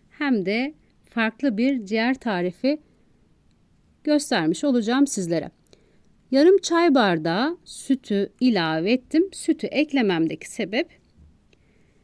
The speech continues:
hem ciğeri yumuşatmak hem de az önce de söyledim, ciğerin kendine has bir kokusu olduğunu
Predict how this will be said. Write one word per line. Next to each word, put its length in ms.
hem 300
ciğeri 320
yumuşatmak 1000
hem 280
de 220
az 160
önce 240
de 80
söyledim, 720
ciğerin 400
kendine 460
has 400
bir 120
kokusu 680
olduğunu 680